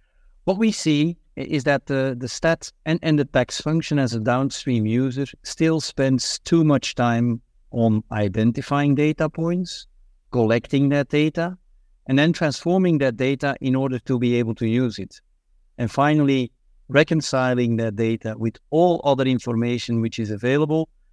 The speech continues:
to make sure that it's actually correct and that you can, uh, feel comfortable with that data for the downstream use case. So what are the data points typically required? Well, we, we typically group this data in three buckets.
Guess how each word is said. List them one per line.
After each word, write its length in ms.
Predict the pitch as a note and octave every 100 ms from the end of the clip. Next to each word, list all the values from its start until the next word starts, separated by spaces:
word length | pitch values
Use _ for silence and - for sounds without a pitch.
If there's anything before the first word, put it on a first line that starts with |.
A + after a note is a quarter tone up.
| _ _
to 100 | C3+
make 220 | B2+ A2+
sure 340 | - D3 E3+ E3+ _ -
that 160 | C3+
it's 160 | B2+ -
actually 400 | C3 - A#2+ A2+
correct 520 | A2+ A#2 C3+ - - _ _ B2
and 100 | A#2+
that 120 | A#2+
you 100 | A2+
can, 260 | A#2 A2 A2 _ A2+
uh, 80 |
feel 240 | G#2 C3 A2+
comfortable 500 | C#3 C#3 - A#2 A2+
with 160 | A2+
that 220 | G#2+ A2+ G#2
data 340 | A#2+ A#2+ A#2
for 160 | - A2
the 140 | A2
downstream 560 | A2 A2+ A2 - A2 G#2
use 200 | G#2+ -
case. 320 | - A#2 - _ _ _ - _ _ _ _ _ _ _ _ _ _ _
So 380 | - D#3+ D#3+ F3 _ _ _ _ _
what 200 | C3+ D#3
are 200 | G#3+ G3+
the 160 | D3 A#2+
data 440 | - B2+ C3+ C3+
points 360 | B2 B2 A#2+ -
typically 480 | C3 A#2+ A#2 A#2+ A2
required? 500 | G#2+ A2 G#2+ G2+ -
Well, 300 | B2+ C3+ C#3 -
we, 160 | - D3
we 180 | D3+ D#3
typically 500 | - F#3+ F#3+ D#3+ C#3+
group 340 | B2 C#3+ C#3+
this 180 | B2+ B2+
data 360 | B2 B2+ B2 C3
in 180 | B2 A2+
three 220 | B2+ A#2+
buckets. 580 | A#2 G#2+ G#2+ - -